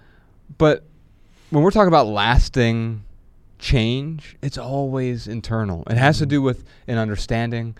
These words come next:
Speaker 1: an awareness, a seeing reality for what it is. And we have to uncover that through subtraction.
Speaker 2: Yeah.
Speaker 1: We're gonna talk so much more about that, but Ryan, what do you have for us first?
Speaker 2: Here are some voicemail comments and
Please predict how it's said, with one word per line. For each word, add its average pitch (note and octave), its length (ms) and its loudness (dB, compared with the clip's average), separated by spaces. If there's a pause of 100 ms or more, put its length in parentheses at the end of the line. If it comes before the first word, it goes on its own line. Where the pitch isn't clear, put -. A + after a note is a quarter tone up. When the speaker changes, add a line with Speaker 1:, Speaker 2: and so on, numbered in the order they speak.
(220)
Speaker 1:
an G#2+ 140 -6
awareness, G#2 920 0 (320)
a C3 100 2
seeing E3 800 0
reality A#2 760 2
for G#2 300 0
what F#2 440 -2
it G#2 240 -8
is. A#2 480 -6 (460)
And C#3 100 0
we D#3 80 2
have F#3 160 0
to - 120 -2 (100)
uncover C3 720 -2
that D#2 300 -6 (380)
through E2+ 580 -2 (320)
subtraction. F2+ 800 -4 (160)
Speaker 2:
Yeah. - 340 -12
Speaker 1:
We're C3+ 100 2
gonna C3 80 4
talk A#2 200 4
so C3+ 120 2
much A#2 220 2
more G#2+ 180 4
about G2 320 4
that, G2 300 4
but F#2+ 80 -2
Ryan, A2+ 280 4
what A#2+ 80 4
do A#2 100 4
you A2+ 80 6
have A2+ 140 4
for G#2+ 180 4
us F#2+ 80 2
first? - 500 -2 (180)
Speaker 2:
Here G3+ 220 4
are E3+ 140 6
some A#2 220 -4
voicemail F3 480 0
comments D#3 440 2
and A#2 120 -4